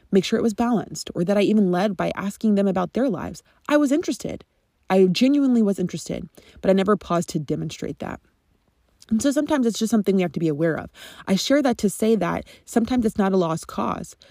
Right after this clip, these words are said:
Sometimes friends don't know unless you give them that data, that inf-,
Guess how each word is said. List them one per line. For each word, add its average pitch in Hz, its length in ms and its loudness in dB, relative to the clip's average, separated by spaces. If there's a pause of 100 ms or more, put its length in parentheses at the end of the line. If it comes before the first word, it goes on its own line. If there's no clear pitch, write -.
(140)
Sometimes 220 420 2
friends 190 320 0
don't 180 320 0
know 180 420 0
unless 175 360 -2
you 180 60 -2
give 180 240 0
them 175 140 0
that 165 220 -6
data, 180 520 -8
that 180 140 -2
inf-, 180 200 0